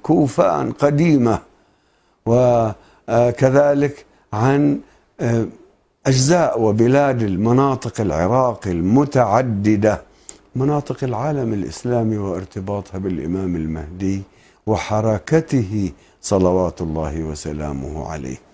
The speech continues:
إن شاء الله نتوفق لذلك. وفي هذه الموضوعات أبعاد وبحوث كثيرة رائعة.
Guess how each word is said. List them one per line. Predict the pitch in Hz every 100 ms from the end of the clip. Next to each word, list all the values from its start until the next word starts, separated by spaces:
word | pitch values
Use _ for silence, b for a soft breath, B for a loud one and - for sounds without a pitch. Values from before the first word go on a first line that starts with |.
| B B B 117
إن |
شاء | 117 123 107
الله | 117 113 110
نتوفق | 104 90 107 117 123 - 104 - - b b 113
لذلك. | 117 120 117 113 113 107 _ b b
وفي | 117 107 120
هذه | 104 117 117 113 101 113 107 B B B
الموضوعات | 110 110 107 110 104 104 107 98 117 120 110 - - b b 82
أبعاد | 71 65 98 113 107 90 85
وبحوث | 80 78 82 85 85 - 123 120 104 92 - _
كثيرة | 110 - 127 123 120 101 104 92 80 82
رائعة. | 101 120 127 123 110 113 82 98 85